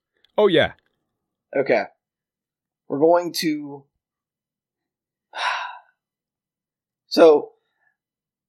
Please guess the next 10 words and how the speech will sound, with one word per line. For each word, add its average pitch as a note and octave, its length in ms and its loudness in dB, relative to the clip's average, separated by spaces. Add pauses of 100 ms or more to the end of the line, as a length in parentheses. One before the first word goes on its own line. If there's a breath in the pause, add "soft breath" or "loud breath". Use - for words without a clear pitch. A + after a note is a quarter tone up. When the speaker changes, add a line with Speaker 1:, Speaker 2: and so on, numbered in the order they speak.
(280)
Speaker 2:
I C#3+ 100 0
can't F#3+ 320 -2
do E3 120 0
Arcana, A#2 440 -2 (140)
right? A2 240 -6 (560)
Oh, F#3 60 -2
wait, F#3+ 140 2
no, E3+ 120 4
Patton E3+ 300 0
failed. B2 360 0